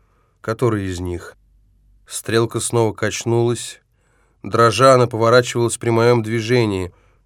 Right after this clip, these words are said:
а напряжение поля достигло конца шкалы. Здесь, в этом черно-красном здании.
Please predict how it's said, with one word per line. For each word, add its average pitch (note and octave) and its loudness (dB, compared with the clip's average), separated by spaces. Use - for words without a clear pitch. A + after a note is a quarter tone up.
а G2 -2
напряжение G2+ -4
поля G#2 -6
достигло G#2 -8
конца G#2 -6
шкалы. G#2+ -4
Здесь, F#2 -8
в F#2 -10
этом A2 -2
черно-красном G#2+ -4
здании. F2 -6